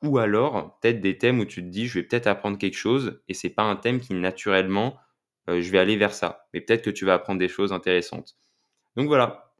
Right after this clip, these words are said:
un conseil, c'est reste curieux et puis, euh, bon courage si tu démarres un nouveau domaine.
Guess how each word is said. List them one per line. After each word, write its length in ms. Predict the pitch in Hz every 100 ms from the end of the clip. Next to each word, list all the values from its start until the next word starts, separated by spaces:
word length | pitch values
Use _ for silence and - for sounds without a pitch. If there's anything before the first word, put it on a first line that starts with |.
| _
un 100 | 107
conseil, 380 | 101 107 101 110
c'est 160 | 120 95
reste 260 | 101 101
curieux 400 | - 104 92 107
et 80 | 123
puis, 260 | - 87 80
euh, 80 | 78 - _ -
bon 220 | 95 117
courage 400 | 120 92 92 104
si 120 | -
tu 280 | 85 92 87
démarres 360 | 82 87 95 92
un 60 |
nouveau 280 | 85 85 95
domaine. 440 | 95 90 80 78